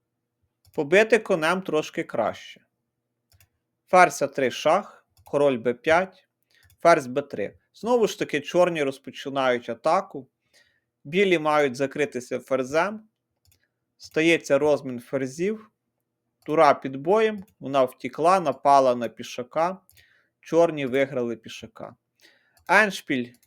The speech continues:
тура проти коня, це нічия при правильній грі. Ще білі мають шах, ферзь Е п'ять. Закрився слон,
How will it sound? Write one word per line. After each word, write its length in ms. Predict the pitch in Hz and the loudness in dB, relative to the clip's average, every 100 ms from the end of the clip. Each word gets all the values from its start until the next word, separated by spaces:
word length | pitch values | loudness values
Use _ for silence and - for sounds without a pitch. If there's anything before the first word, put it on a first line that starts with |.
| _ _ _ _ | _ _ _ _
тура 300 | 156 165 147 | 4 6 6
проти 340 | 143 139 151 | 4 -4 -4
коня, 520 | 147 165 170 202 208 _ _ | -4 -2 -2 -4 -6 _ _
це 200 | - 147 | -4 -4
нічия 520 | 143 135 - 107 76 - _ _ - _ | -2 -8 -10 -10 -10 -12 _ _ -20 _
при 160 | - 120 | -12 -10
правильній 580 | - 143 143 131 113 107 | 2 4 4 0 -8 -14
грі. 280 | 104 - _ _ _ _ _ _ _ _ _ _ _ _ _ _ _ _ _ _ _ _ _ _ _ _ _ _ _ _ _ _ _ _ _ _ _ _ _ _ _ | -18 -20 _ _ _ _ _ _ _ _ _ _ _ _ _ _ _ _ _ _ _ _ _ _ _ _ _ _ _ _ _ _ _ _ _ _ _ _ _ _ _
Ще 340 | - 202 220 | -2 4 4
білі 320 | 180 196 185 | 2 0 0
мають 420 | 165 156 156 143 | 0 0 0 -4
шах, 540 | - - 117 90 - _ _ | -10 -2 -2 -2 -10 _ _
ферзь 340 | - 139 131 - | 4 4 2 -8
Е 80 | 117 | -12
п'ять. 540 | - 98 - _ _ _ _ _ _ _ _ _ _ | -8 -10 -10 _ _ _ _ _ _ _ _ _ _
Закрився 600 | - 131 160 165 139 - | -8 -6 2 2 2 -6
слон, 640 | 110 - 143 151 196 214 | -10 -10 -4 0 -2 -4